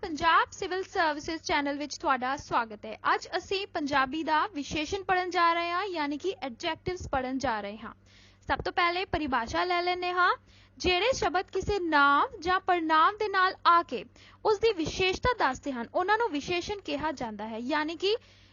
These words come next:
ਨਾਮ ਜਾਂ ਪੜਨਾਮ ਦੇ ਨਾਲ ਆਉਂਦੇ ਹਨ ਅਤੇ ਉਹਨਾਂ ਨਾਮ ਜਾਂ ਪੜਨਾਮ ਦੀ ਵਿਸ਼ੇਸ਼ਤਾ ਦੱਸਦੇ ਹਨ। ਵਿਸ਼ੇਸ਼ਣ ਦੇ ਪੰਜ ਪ੍ਰਕਾਰ ਹਨ: ਗੁਣਵਾਚਕ ਵਿਸ਼ੇਸ਼ਣ, ਸੰਖਿਆਵਾਚਕ ਵਿਸ਼ੇਸ਼ਣ, ਪਰਿਮਾਣਵਾਚਕ ਵਿਸ਼ੇਸ਼ਣ ਅਤੇ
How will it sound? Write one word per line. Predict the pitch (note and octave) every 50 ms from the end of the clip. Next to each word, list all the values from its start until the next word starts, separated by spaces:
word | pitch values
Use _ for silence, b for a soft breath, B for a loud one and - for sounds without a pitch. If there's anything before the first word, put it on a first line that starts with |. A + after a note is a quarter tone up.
| b -
ਨਾਮ | D4+ D4+ E4 E4+ E4+ G4 B4 C5 A4+
ਜਾਂ | G4+ G#4 G#4
ਪੜਨਾਮ | G#4 - F4 E4 D#4+ D#4 F4 F4+ F4+ F#4+ G#4 G4+
ਦੇ | F#4+ F#4+ F4+
ਨਾਲ | F4 F4 E4+ F4+ F#4+ F#4+ - _
ਆਉਂਦੇ | - C4+ C#4 C#4 C#4 E4+
ਹਨ | D#4+ F#4 G#4+ B4+ C5 - _ - -
ਅਤੇ | E4+ - G#4+ A4+ - -
ਉਹਨਾਂ | D4 F4 F4+ F#4+ G#4 G#4+ G#4
ਨਾਮ | F#4 F#4 F4+ F4+ G4 F#4
ਜਾਂ | F4+ G4 F#4+
ਪੜਨਾਮ | F#4+ F#4 E4+ E4 E4 E4 E4+ E4+ D#4+
ਦੀ | D4+ G#4 A#4 -
ਵਿਸ਼ੇਸ਼ਤਾ | D#4+ - - F#4+ G4+ G#4 - - A#4+ G4+
ਦੱਸਦੇ | D#4+ C4+ A3+ A3+ - - B3
ਹਨ। | A3+ G3 E3+ - - B B B B B B B B B B _ _ _ _ _ _ _ _ _ _ -
ਵਿਸ਼ੇਸ਼ਣ | D#4 - G#4+ G#4 G#4+ - A#4 A4
ਦੇ | A#4 A#4
ਪੰਜ | - G#4 G4+ G4+ G4+
ਪ੍ਰਕਾਰ | A4 G#4+ G4+ - G#4 G4 G4+ G4+
ਹਨ: | G#4 A4+ C5+ C#5+ F#4+
ਗੁਣਵਾਚਕ | C4+ E4+ G4+ A#4+ B4 A4 E4+ D#4 C#4 C#4 - F#4 F#4+ F#4+ -
ਵਿਸ਼ੇਸ਼ਣ, | D#4+ C#4+ - E4+ F4 E4 D4 - F#4 F#4 F#4 F#4+ A#4+ D5 -
ਸੰਖਿਆਵਾਚਕ | - - D#4+ D4 C#4 - F#4+ G4+ G4 G4 F#4+ F#4 F#4 F#4+ - G4+ G4+ F#4
ਵਿਸ਼ੇਸ਼ਣ, | F#4+ F4+ - G4+ G4 F#4+ - G4+ G4+ G4 A4 B4+ C#5 - _
ਪਰਿਮਾਣਵਾਚਕ | D#4+ D4 D4+ D4 C#4 C#4+ D4 D4+ F4+ A4 A#4 A4 F#4+ F4+ F4+ - G4+ G4+ F4
ਵਿਸ਼ੇਸ਼ਣ | D4+ D#4+ - - F4 E4 D4+ - F#4 F4 D4+ C#4 D#4+ E4 B B B B B B B -
ਅਤੇ | F#4+ - A4+ A#4+